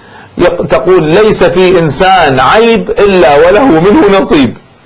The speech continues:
من الناحية الجس-، الجسدية هذا. فيعني تعجبت، يكون بهذه الصفة ويتجرأ على الخليفة هذه الجرأة.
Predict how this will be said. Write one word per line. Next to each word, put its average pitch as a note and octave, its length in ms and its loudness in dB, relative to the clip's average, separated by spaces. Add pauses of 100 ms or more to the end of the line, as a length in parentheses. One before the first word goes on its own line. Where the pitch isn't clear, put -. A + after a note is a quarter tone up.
(200)
من C3 60 -4
الناحية D#3+ 320 0
الجس-، D#3 320 -2
الجسدية D3 720 0
هذا. E3+ 380 0 (1600)
فيعني F#2 540 -10
تعجبت، B2 680 -4 (240)
يكون D#3+ 300 -2
بهذه D#3 360 0
الصفة F3+ 460 -2 (280)
ويتجرأ C3+ 500 0
على D3 180 0
الخليفة C#3 540 -2
هذه B2 160 -2
الجرأة. A#2+ 460 -2